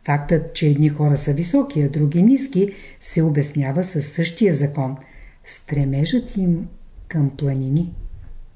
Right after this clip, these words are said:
С този закон се обяснява защо едни хора са широки, а други тесни.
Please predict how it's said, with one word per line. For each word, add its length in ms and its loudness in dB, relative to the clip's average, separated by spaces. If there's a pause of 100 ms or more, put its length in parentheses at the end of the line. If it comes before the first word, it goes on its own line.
(1400)
С 120 -18
този 260 4
закон 360 4
се 120 2
обяснява 580 4
защо 380 4
едни 220 4
хора 300 2
са 140 -4
широки, 500 2
а 100 2
други 320 0
тесни. 440 0